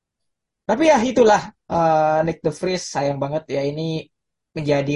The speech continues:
mungkin akan menjadi akhir karir de Vries di F one. Gue berharap dia karirnya tidak berhenti dan s-, ya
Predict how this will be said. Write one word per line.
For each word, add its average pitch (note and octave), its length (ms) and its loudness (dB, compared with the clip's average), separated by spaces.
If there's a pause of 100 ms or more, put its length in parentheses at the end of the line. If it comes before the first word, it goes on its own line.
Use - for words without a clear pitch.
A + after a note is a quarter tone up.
mungkin C#3+ 320 -4
akan D3 320 -6
menjadi C#3+ 240 -2
akhir - 400 -10
karir C#3+ 480 0
de C#3+ 80 -2
Vries D3 320 -6
di C#3+ 160 -8
F C3+ 240 -8
one. C3+ 320 -10 (1500)
Gue F#3 160 2
berharap G3 480 2
dia F#3+ 240 4
karirnya F#3 400 0
tidak D#3+ 160 -6
berhenti D3+ 400 -8
dan D3 240 -4
s-, - 240 -20
ya C#3+ 240 -6